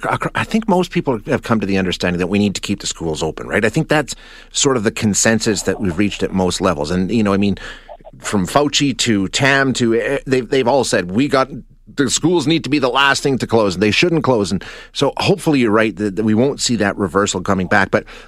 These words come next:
once we've got the kids in school and we've got 'em charged up and we're ready to go, you say we need to focus on excellence. I mean, but a lot of people are talking about we need to do catch up. We need to do, make sure people are ready to go. You're saying, "No, no, focus on the excellence here."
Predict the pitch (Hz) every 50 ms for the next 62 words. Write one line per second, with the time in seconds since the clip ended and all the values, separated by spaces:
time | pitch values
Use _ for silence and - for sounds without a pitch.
0 | - - 147 214 226 233 202 160 170 175 170 - - - 160 135 135 127 - -
1 | 139 139 131 120 107 92 - 170 170 147 - - 135 127 117 - 120 92 117 110
2 | 104 101 110 123 127 123 107 101 98 113 110 113 107 98 - 110 107 110 110 101
3 | - - - 147 156 - 151 - 127 117 104 90 87 - - - 55 60 - -
4 | 104 98 107 107 104 92 107 104 113 117 131 156 160 180 165 170 151 135 - 131
5 | 131 - 123 107 107 98 120 120 135 117 110 104 120 107 - 131 117 - - -
6 | - - 87 98 107 101 101 95 113 113 110 110 - - - - - 113 117 110
7 | - 131 117 - 123 120 117 113 107 107 110 101 98 98 95 104 101 107 110 -
8 | - 117 110 110 117 117 104 - - 120 117 - 127 - 123 117 117 113 117 113
9 | - - - 65 58 - - - - -